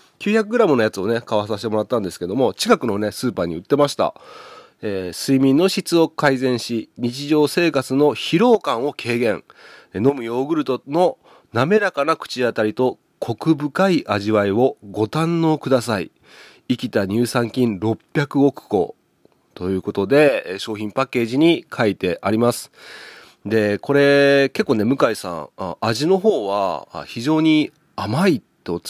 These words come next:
おっしゃってましたね。結構強めに甘いとおっしゃってました。で、あの、こうも言ってましたね。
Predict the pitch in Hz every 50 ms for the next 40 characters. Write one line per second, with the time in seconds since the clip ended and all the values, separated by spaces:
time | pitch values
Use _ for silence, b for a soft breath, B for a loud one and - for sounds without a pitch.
0 | - - 90 90 - 107 85 95 80 76 - - 87 87 85 - - 226 226 -
1 | - - 143 120 - - - 147 151 175 185 190 196 196 214 214 180 120 98 -
2 | b b b b b b b b b - - 101 107 113 135 156 165 156 120 92
3 | - _ _ _ - - 90 85 - 113 101 90 90 85 78 - - 82 69 -
4 | B B B B B B B - 107 123 117 104 92 b b b b b b b
5 | b b b _ _ - 98 101 90 87 90 90 90 87 82 82 78 80 - -
6 | 170 165 143 113 98 92 - 104 95 90 - - 85 90 98 98 104